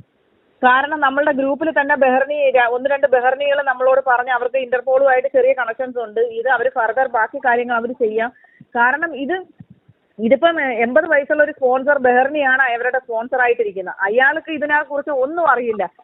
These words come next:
ഞാൻ ഗ്രൂപ്പിൽ ഇൻഫോം ചെയ്തുകൊണ്ടിരിക്കുകയാണ് എല്ലാവരോടും, "നിങ്ങൾ മാക്സിമം കംപ്ലയിന്റ് രജിസ്റ്റർ ചെയ്യ്, ഇത് ഇന്റർപോളിലേക്ക് മാക്സിമം എത്തിക്ക്, അംബാസിഡർ വഴി എത്തിക്ക്, നമുക്ക് ഇത് മാക്സിമം ഈ കേസ് കേരളത്തിലേക്ക് കൊണ്ടുവരണം,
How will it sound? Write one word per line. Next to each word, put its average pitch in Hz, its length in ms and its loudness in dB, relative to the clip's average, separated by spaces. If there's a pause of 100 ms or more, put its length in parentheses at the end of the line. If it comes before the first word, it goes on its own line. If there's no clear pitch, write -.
(260)
ഞാൻ 214 140 2
ഗ്രൂപ്പിൽ 262 440 -2
ഇൻഫോം 277 340 -4
ചെയ്തുകൊണ്ടിരിക്കുകയാണ് 269 640 -2
എല്ലാവരോടും, 254 460 2
"നിങ്ങൾ 240 220 -2
മാക്സിമം 262 400 -4
കംപ്ലയിന്റ് 247 440 0
രജിസ്റ്റർ 247 360 -2
ചെയ്യ്, 269 180 -8 (340)
ഇത് 233 120 0
ഇന്റർപോളിലേക്ക് 262 680 2
മാക്സിമം 254 480 0
എത്തിക്ക്, 254 480 0
അംബാസിഡർ 247 540 2
വഴി 254 180 4
എത്തിക്ക്, 262 500 -4 (800)
നമുക്ക് 226 340 2
ഇത് 269 240 4 (360)
മാക്സിമം 247 420 2
ഈ 285 220 2
കേസ് 254 240 4
കേരളത്തിലേക്ക് 262 560 2
കൊണ്ടുവരണം, 247 580 2